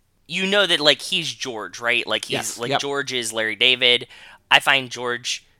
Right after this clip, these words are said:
Speaker 1: uh, s-, like, an endearing moron.
Speaker 2: Okay.
Speaker 1: Larry David is more grating to me.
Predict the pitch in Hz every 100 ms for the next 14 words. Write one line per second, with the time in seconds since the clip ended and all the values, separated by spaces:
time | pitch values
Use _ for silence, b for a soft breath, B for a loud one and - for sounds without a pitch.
0 | _ _ _ - 113 120 110 - - -
1 | 120 - 127 117 117 117 127 147 165 170
2 | 165 170 170 170 170 180 _ b b 156
3 | 170 160 139 147 151 143 135 135 135 131
4 | 127 - _ _ _ _ - 117 107 123
5 | 123 110 107 110 117 127 139 139 - 147
6 | 151 160 175